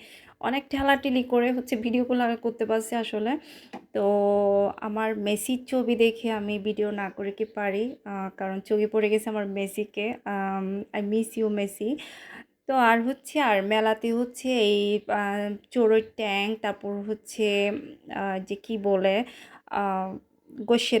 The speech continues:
তেলি, আ, চানাচুর, বাদাম, আ, চনা বুট এগুলাই।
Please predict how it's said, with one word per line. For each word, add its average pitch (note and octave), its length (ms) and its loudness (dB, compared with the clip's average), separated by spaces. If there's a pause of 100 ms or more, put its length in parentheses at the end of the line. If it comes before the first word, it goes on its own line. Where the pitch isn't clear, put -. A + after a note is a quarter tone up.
(100)
তেলি, A3 540 4 (440)
আ, G3+ 280 -2
চানাচুর, G#3+ 840 2
বাদাম, G#3 840 2
আ, - 80 -16 (280)
চনা A3 280 0
বুট G#3+ 360 2
এগুলাই। A3+ 560 2